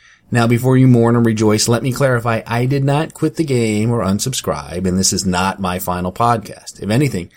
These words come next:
my time spent in a galaxy far, far away has increased. Due to the C X P bonanza that is the Galactic Command event, I no longer play the game as it's intended.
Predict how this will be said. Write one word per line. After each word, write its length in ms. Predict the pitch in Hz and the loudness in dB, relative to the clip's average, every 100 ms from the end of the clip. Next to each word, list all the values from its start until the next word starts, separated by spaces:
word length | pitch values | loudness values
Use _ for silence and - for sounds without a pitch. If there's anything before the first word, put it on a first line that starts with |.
| - - | -20 -10
my 160 | - 135 | -4 -4
time 220 | 185 170 | -2 -4
spent 320 | - 156 156 | -2 -2 -2
in 80 | 147 | -2
a 40 | 143 | -2
galaxy 400 | 139 139 - 135 | -2 -4 -6 -8
far, 340 | - 131 131 | -2 0 -2
far 280 | - 139 131 | -2 0 2
away 320 | 127 127 131 _ _ | 2 0 -4 _ _
has 320 | - 123 123 - - | -4 -2 -2 -6 -2
increased. 840 | 135 156 - - 160 131 - - _ _ _ _ _ - | 2 2 -2 -4 -2 -2 -6 -12 _ _ _ _ _ -2
Due 260 | 147 170 | 2 2
to 120 | 156 135 | 2 0
the 100 | 127 | 2
C 280 | - 156 | 4 4
X 140 | 135 - | 0 -2
P 200 | - 127 | -4 0
bonanza 460 | 117 123 127 127 | 2 2 2 2
that 200 | 113 - | 2 0
is 220 | 131 139 123 | 2 2 2
the 100 | 113 | 2
Galactic 460 | 117 110 110 104 | 4 2 0 -6
Command 360 | - 101 101 101 | -2 0 2 2
event, 280 | 95 117 - - | 0 -2 -4 -4
I 160 | 98 | 0
no 380 | 113 113 117 127 | 2 4 4 4
longer 440 | 139 127 120 113 | 2 4 2 2
play 260 | 110 120 110 | 0 -2 -2
the 100 | 101 | 0
game 260 | 104 101 95 | 0 2 2
as 160 | 92 | 0
it's 140 | 90 85 | -4 -8
intended. 520 | 80 127 117 67 | -4 0 0 -2